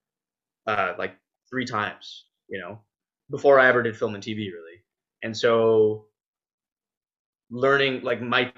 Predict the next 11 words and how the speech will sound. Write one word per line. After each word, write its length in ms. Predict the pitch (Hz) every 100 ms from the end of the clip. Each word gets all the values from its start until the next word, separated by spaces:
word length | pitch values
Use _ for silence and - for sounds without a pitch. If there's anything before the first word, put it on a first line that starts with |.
| 123
having 280 | 127 127 139
my 100 | 120
teacher 280 | 139 127 120
be, 200 | 113 113
like, 200 | 104 98
that, 100 | - -
that, 360 | 101 - 104 - 101
that 320 | 107 135 -
person 420 | 135 143 180 196 _ _ _ _ _ _ _ -
made 200 | 123 117
things 520 | 104 95 92 - -